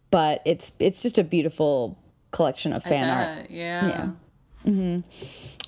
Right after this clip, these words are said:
Speaker 2: You
Speaker 1: Um,
Speaker 2: should have some of the fan art that was created for your fanfic in it,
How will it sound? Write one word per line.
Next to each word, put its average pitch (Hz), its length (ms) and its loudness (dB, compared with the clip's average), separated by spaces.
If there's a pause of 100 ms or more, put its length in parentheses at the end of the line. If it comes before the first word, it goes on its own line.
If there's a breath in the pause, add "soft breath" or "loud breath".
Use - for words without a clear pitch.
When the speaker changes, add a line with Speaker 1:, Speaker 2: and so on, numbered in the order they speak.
Speaker 2:
You 196 80 4
Speaker 1:
Um, 180 300 4
Speaker 2:
should 180 220 0
have 277 380 0
some 277 220 0
of 277 120 -2
the 269 100 -4
fan 247 260 -4
art 226 160 -4
that 196 100 -8
was 175 140 -8
created 202 420 -8
for - 120 -10
your 190 160 -6
fanfic 196 720 -10 (100)
in 151 120 -12
it, - 180 -16